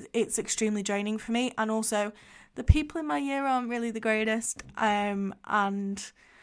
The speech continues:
quite a lot of the international students especially don't understand disability and assistance dogs, and it's just, it's just a stressor that I don't need in my life. And then it went off. Anything that was a hundred percent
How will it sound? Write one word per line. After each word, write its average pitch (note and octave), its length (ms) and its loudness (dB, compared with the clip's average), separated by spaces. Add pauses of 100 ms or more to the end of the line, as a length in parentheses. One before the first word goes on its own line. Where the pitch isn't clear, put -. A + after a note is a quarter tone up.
(160)
quite A3+ 300 6
a G#3+ 60 0
lot G#3+ 320 2
of A3+ 80 0
the G#3+ 120 -2
international G#3+ 480 -2
students G#3 280 -4
especially G#3 400 0
don't G#3 200 -4
understand G3+ 400 -4
disability G#3+ 840 -2 (380)
and G#3 80 -10
assistance A3+ 460 -2
dogs, A3+ 240 0
and A3 180 -2
it's A#3+ 200 -2
just, B3+ 280 -4
it's C4 200 -2
just - 300 6
a C4 60 2
stressor A#3 460 6
that G#3 200 0
I A3 100 8
don't G3+ 220 -2
need G3 200 -4
in F#3 80 -4
my F#3 120 0
life. - 360 -4 (580)
And A#3 160 8
then D4+ 120 6
it C#4+ 120 4
went A3 260 4
off. G3+ 180 4
Anything D4 360 4
that A#3 80 0
was A3+ 100 0
a A#3 80 4
hundred B3+ 340 -2
percent G3 480 2